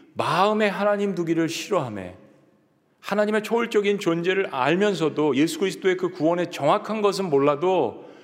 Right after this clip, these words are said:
하나님이란 존재가 이 세상을 창조한 것을 알면서 핑계치 못한다라고 말씀하십니다. 근데 그럼에도 불구하고 그들이 마음에 하나님 두기를 싫어하며 무엇입니까? 바로 예배의 실종입니다. 예배의 타락입니다.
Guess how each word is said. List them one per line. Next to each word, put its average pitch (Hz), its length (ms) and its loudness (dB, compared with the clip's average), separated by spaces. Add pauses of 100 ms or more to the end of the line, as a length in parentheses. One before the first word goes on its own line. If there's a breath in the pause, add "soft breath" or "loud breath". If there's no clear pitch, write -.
(160 loud breath)
하나님이란 214 600 2
존재가 180 320 0
이 170 240 -2
세상을 196 460 -2
창조한 214 540 -2
것을 208 520 -2 (320 loud breath)
알면서 175 520 0
핑계치 233 480 -2
못한다라고 185 520 -2
말씀하십니다. 143 680 -2
근데 165 400 0 (280 loud breath)
그럼에도 208 640 2
불구하고 196 600 0
그들이 180 260 -2
마음에 156 500 2
하나님 196 400 0
두기를 165 300 -2
싫어하며 139 600 -2 (280 loud breath)
무엇입니까? 165 480 0
바로 143 420 0 (460 loud breath)
예배의 185 420 4
실종입니다. 180 760 -2 (760 soft breath)
예배의 202 440 4
타락입니다. 175 640 -2